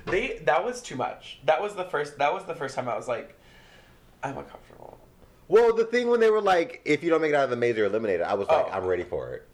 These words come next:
Speaker 1: I, but
Speaker 2: Like,
Speaker 1: then
Speaker 2: let's go.
Speaker 1: I
Speaker 2: Like,
Speaker 1: was hoping
Speaker 2: this is
Speaker 1: that they
Speaker 2: Dragula, bitch.
Speaker 1: Yeah, I was hoping that that would actually happen,
Speaker 2: Me
Speaker 1: though.
Speaker 2: too.
Speaker 1: And they didn't.
Speaker 2: And they didn't do it. They,
Speaker 1: Rude.
Speaker 2: and I was like, "What?"
Speaker 1: How are you gonna get me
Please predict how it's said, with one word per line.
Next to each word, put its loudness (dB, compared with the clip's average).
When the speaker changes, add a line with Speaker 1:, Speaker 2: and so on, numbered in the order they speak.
Speaker 1:
I, 4
but -4
Speaker 2:
Like, 0
Speaker 1:
then -2
Speaker 2:
let's -6
go. 0
Speaker 1:
I 2
Speaker 2:
Like, -2
Speaker 1:
was -4
hoping -2
Speaker 2:
this -4
is -6
Speaker 1:
that 4
they -6
Speaker 2:
Dragula, -8
bitch. -6
Speaker 1:
Yeah, 0
I -2
was -10
hoping -10
that -10
that -4
would -8
actually -8
happen, -4
Speaker 2:
Me 4
Speaker 1:
though. -12
Speaker 2:
too. 0
Speaker 1:
And -8
they -6
didn't. -8
Speaker 2:
And 0
they 4
didn't -6
do 0
it. -10
They, 2
Speaker 1:
Rude. -10
Speaker 2:
and 0
I 2
was 2
like, 0
"What?" -2
Speaker 1:
How -6
are -2
you -6
gonna -6
get -8
me -12